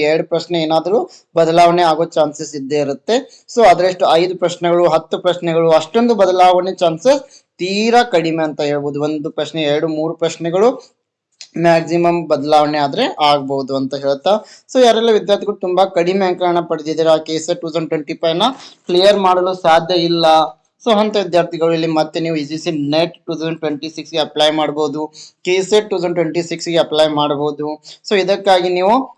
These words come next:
ಇವಾಗಿಂದನೇ ಪ್ರಿಪರೇಷನ್ ನ ಆರಂಭ ಮಾಡಿದ್ರೆ ನಿಮ್ಗೆ ಸಾಕಷ್ಟು ಸಮಯ ಇಲ್ಲಿ ದೊರೀತಾ ಇದೆ. So ಹೀಗಾಗಿ ಪೇಪರ್ ಒನ್ teaching and research aptitude ಸಲುವಾಗಿ ಮತ್ತೆ ಗ್ಲೋಬಲ್ ಆನ್‌ಲೈನ್ ಕನ್ನಡ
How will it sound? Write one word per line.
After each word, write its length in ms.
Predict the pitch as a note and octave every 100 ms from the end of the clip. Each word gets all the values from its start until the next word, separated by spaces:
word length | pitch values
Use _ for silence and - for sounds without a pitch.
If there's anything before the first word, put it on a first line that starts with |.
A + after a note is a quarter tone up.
| -
ಇವಾಗಿಂದನೇ 560 | D#3+ F3 F3 F3 E3+
ಪ್ರಿಪರೇಷನ್ 580 | E3+ D#3 C#3 E3+ E3+ F3
ನ 40 | E3+
ಆರಂಭ 320 | D#3 D3+ D#3+
ಮಾಡಿದ್ರೆ 480 | D#3+ D#3 D3+ F3 A#3 - _ D#3
ನಿಮ್ಗೆ 200 | D#3+ D#3+
ಸಾಕಷ್ಟು 600 | E3 C#3+ D3 G#3 G#3 A3
ಸಮಯ 440 | F#3+ D#3+ D#3+ D#3+
ಇಲ್ಲಿ 260 | D#3 G#3 -
ದೊರೀತಾ 360 | E3 C#3 C3+ C#3
ಇದೆ. 140 | B2+ C3 B2+ _ _ -
So 60 | E3
ಹೀಗಾಗಿ 360 | E3 D#3+ D#3 F#3
ಪೇಪರ್ 480 | G#3 E3 E3 F#3 G3+
ಒನ್ 260 | E3+ D#3 C#3
teaching 340 | D#3 D#3 F3 F3
and 80 | E3+
research 300 | D3+ F3 F3+ E3+
aptitude 340 | D#3 D#3+ D#3+ D#3
ಸಲುವಾಗಿ 340 | D3+ D3 D3
ಮತ್ತೆ 360 | D#3 D3+ D#3 F#3 D#3+
ಗ್ಲೋಬಲ್ 340 | D#3 D#3 F#3
ಆನ್‌ಲೈನ್ 320 | F3+ D#3+ D#3+ D3+
ಕನ್ನಡ 180 | D3+